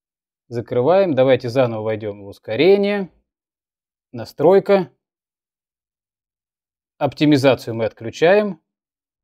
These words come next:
Закроем, чтобы проверить на всякий случай, чтобы было. Ускорение.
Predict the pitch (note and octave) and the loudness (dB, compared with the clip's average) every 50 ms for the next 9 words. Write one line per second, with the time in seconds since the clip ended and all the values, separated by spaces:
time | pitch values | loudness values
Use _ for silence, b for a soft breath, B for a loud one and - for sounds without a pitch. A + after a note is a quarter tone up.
0 | _ _ _ _ _ _ _ _ _ _ - A#2+ A#2+ C3 C3 - C#3 C#3 B2+ A#2+ | _ _ _ _ _ _ _ _ _ _ -12 -6 -6 -4 0 2 4 4 4 2
1 | A2+ - - A2 A2+ - - A#2+ A2+ B2+ D#3 F#3 G3 G#3 - - F#3 - - G3 | 0 -4 -6 -8 -6 -4 -4 -2 0 2 2 2 2 0 -2 -4 -10 -6 -4 -6
2 | F#3 - - F3 - - G3 F#3+ F3+ - - - - F#3+ F3+ F3 F#3 F#3+ F#3+ F#3 | -6 -6 -8 -14 -8 -4 -4 -4 -4 -6 -12 -10 -8 -8 -6 -2 0 0 2 2
3 | F#3 F#3 - _ _ _ _ _ _ _ _ _ _ _ _ _ _ _ _ _ | 0 -2 -6 _ _ _ _ _ _ _ _ _ _ _ _ _ _ _ _ _
4 | _ _ _ _ _ _ _ _ _ _ _ _ _ _ _ _ _ _ _ _ | _ _ _ _ _ _ _ _ _ _ _ _ _ _ _ _ _ _ _ _
5 | _ - A2+ G#2 - - - A2+ A2+ B2+ C#3+ D#3 E3+ F3 F#3 F#3 F#3+ F#3 F3+ - | _ -20 -20 -20 -16 -12 -8 -6 -2 0 2 2 2 0 0 -2 -4 -4 -6 -10